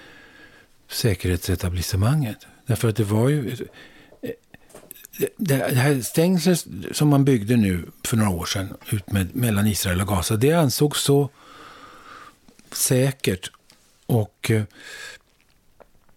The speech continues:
Hamas ansågs så tämjt att, eh, man inte ens hade ordentligt med soldater på platsen. Så att, eh, när de väl hade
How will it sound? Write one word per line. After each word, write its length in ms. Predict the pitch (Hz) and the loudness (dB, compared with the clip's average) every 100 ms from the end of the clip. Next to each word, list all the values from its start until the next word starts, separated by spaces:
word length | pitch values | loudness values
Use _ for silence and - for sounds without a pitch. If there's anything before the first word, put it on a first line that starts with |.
| - - _ - | -20 -20 _ -6
Hamas 760 | - 120 120 135 - - - - _ _ | -2 0 0 0 0 -2 -4 -10 _ _
ansågs 600 | - 131 107 - 113 - - | 0 2 2 0 0 0 0
så 420 | 113 101 101 98 - _ _ _ _ _ _ | 2 2 2 -2 -6 _ _ _ _ _ _
tämjt 840 | - 127 123 107 90 80 - - - - - - - _ | -4 0 2 2 0 -2 -6 -6 -6 -10 -20 -20 -20 _
att, 420 | - 107 - - | -2 -2 -4 -2
eh, 160 | 120 110 117 - - - - | 0 0 -4 -16 -20 -20 -8
man 180 | - 120 | 0 4
inte 220 | 131 107 | 4 4
ens 180 | 151 113 | 2 2
hade 180 | 113 120 | 0 2
ordentligt 500 | 123 107 107 92 110 | 2 0 -2 -2 -2
med 100 | 98 | 0
soldater 540 | 113 101 127 180 - | 0 0 0 -2 -4
på 120 | 170 | -6
platsen. 480 | 151 95 85 - 92 - - | -4 -6 -8 -10 -14 -18 -20
Så 140 | - - | -10 -6
att, 160 | 98 - - - - - _ | -6 -8 -18 -18 -20 -20 _
eh, 220 | - - - | -6 -2 2
när 180 | 123 | 2
de 140 | 127 127 | 2 2
väl 180 | 135 147 | 2 0
hade 580 | 156 151 95 143 247 | 0 0 -2 0 0